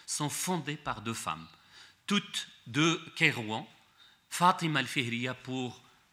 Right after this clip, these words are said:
euh, euh, Al-Qarawiyyin, la, la mo-, la grande mosquée Qarawiyyin, et, euh, Mariam al-Fihriya pour,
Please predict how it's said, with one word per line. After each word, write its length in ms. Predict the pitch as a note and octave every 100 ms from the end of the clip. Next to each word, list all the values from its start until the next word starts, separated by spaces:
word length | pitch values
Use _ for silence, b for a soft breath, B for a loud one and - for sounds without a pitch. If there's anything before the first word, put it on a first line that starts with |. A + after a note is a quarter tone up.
| -
euh, 360 | G#2+ G2+ G2+ F2+
euh, 420 | G2+ G#2+ G2 F#2+ G2
Al-Qarawiyyin, 760 | B2+ A#2+ A#2+ A2+ G#2+ G#2+ C3+ C4 - _ _ _ _ -
la, 380 | G2+ G2+ G2 -
la 100 | G#2+
mo-, 180 | G#2 A2
la 100 | A2+
grande 300 | G2 A2+ A#2+
mosquée 320 | A2+ G#2+ A2 G2+
Qarawiyyin, 560 | - G2+ G2 G2 A#2 G#3 - B B B
et, 300 | D#3 F3+ F#3+ - -
euh, 280 | - B2 B2 B2
Mariam 540 | C#3 E3+ D#3 D3 E3 E3+
al-Fihriya 580 | B2+ - B2 A#2 A2+ B2+
pour, 460 | - B2 B2+ B2